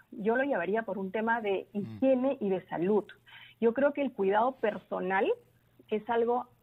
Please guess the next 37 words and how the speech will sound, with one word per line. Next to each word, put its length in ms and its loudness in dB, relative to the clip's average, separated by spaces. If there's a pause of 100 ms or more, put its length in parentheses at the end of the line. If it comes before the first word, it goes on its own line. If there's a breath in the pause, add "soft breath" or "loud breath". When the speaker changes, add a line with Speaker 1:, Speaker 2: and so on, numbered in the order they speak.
(100)
Speaker 1:
que 80 -2
estamos 440 -4
valorando 600 0
cada 240 -4
día 180 -6
más. 240 -2 (100)
Y 120 -6
ojo, 240 -4
no 160 -4
solo 140 -2
en 60 -2
mujeres, 460 0
también 280 -2
en 100 0
hombres. 340 -2 (580 loud breath)
Entonces, 500 0
Speaker 2:
Por 200 -14
supuesto. 320 -20
Speaker 1:
he 160 6
ahí 340 0 (680)
por 200 -4
qué 240 0
el 160 -4 (100)
sector 480 2
del 140 -8
cuidado 300 2
personal 600 -2
viene 240 0
creciendo 460 0
año 240 0
a 60 4
año. 260 -2 (220)
Y 120 -2
como 280 -2
tú 120 2
bien 140 2
dices, 300 -2